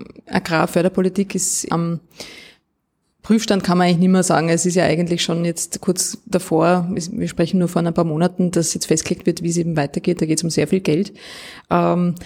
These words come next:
was sind dir denn die wichtigsten Anliegen dabei? In welche Richtung soll die E U die Landwirtschaft in Europa in Zukunft fördern? Große Frage.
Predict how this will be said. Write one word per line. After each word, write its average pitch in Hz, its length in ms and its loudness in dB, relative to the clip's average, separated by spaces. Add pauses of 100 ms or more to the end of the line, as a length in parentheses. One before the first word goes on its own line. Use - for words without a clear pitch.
(180)
was 226 160 2
sind 196 200 2
dir 202 120 2
denn 208 120 4
die 180 120 -2
wichtigsten 190 360 -2
Anliegen 170 380 0
dabei? 165 420 -4
In 175 160 -8
welche 175 280 -4
Richtung 180 320 -4
soll 175 400 0
die 170 220 0
E - 20 0
U 180 460 -4 (960)
die 185 60 0
Landwirtschaft 180 760 0
in 190 140 0
Europa 175 460 0
in 175 100 0
Zukunft - 380 -8
fördern? 156 420 -4 (380)
Große 190 300 2
Frage. 151 340 -8